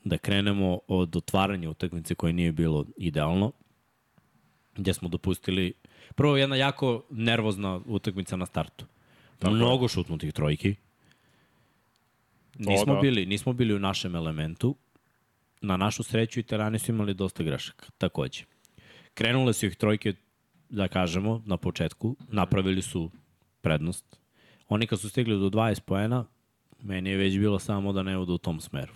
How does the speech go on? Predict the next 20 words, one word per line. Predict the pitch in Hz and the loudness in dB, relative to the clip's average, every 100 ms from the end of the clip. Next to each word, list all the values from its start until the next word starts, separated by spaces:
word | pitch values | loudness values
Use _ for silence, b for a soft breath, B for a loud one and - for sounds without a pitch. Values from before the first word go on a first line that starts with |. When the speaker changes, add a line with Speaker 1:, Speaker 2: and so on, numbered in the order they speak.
| - | -4
Speaker 1:
Da | 95 | 2
oni | 85 85 | 2 2
vode | 90 85 | 0 0
sve | 80 - 87 | -2 0 0
vreme, | 90 87 | 0 0
a | 82 | -4
mi | 82 | -4
da | 69 | -6
jurimo. | 58 52 - _ _ _ _ _ _ _ B B B B B B | -8 -10 -16 _ _ _ _ _ _ _ B B B B B B
I | 135 | 2
onda | 160 180 | 4 4
smo | 165 | 2
pronalazili | 151 139 143 151 147 139 | -2 0 2 2 2 0
pametna | - 80 80 80 | 0 -2 -4 -6
rešenja. | 82 - 85 80 82 - _ _ _ _ _ _ _ _ _ _ - | -8 -4 -2 0 -2 -6 _ _ _ _ _ _ _ _ _ _ -14
Milutinov | 101 101 104 95 - 85 78 - _ - | -8 -2 0 0 -2 -4 -6 -10 _ -6
je | 95 | -4
bio | 85 80 | -2 -4
pametno | - 82 80 - 78 | -2 -2 -2 -8 -6
rešenje. | 78 87 85 82 78 | -2 -2 -2 -2 -6